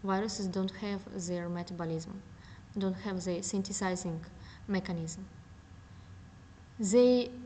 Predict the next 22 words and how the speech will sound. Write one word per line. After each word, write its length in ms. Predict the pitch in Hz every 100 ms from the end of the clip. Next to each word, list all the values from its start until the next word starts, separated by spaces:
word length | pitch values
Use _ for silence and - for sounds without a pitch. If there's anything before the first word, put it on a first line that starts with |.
| 196
just, 560 | 214 214 208 208 - - - - - - 190
uh, 360 | 180 175 170 175 - - - - - 196
do 220 | 233 214
it 380 | 202 285 - -
with 280 | 190 190 175
using 420 | 175 202 226 226 - 185
of 180 | 196 -
human 340 | 196 196 175
metabolism. 640 | 170 165 170 175 175 185 180 - - - -
When 260 | 190 196 185
they, 360 | 170 175 170 170 - - -
mm, 380 | 185 170 165 165 - - - - - - 190
because, 400 | 208 214 196 180
uh, 120 | 175
this 220 | 185 185
information, 680 | 185 190 185 208 254 254 240
this 200 | 190 180
information, 680 | 170 180 170 175 208 - 262 - -
genetic 340 | 185 190 208 202
information 480 | 196 202 202 - 170
is 80 |
present 440 | - 185 190 208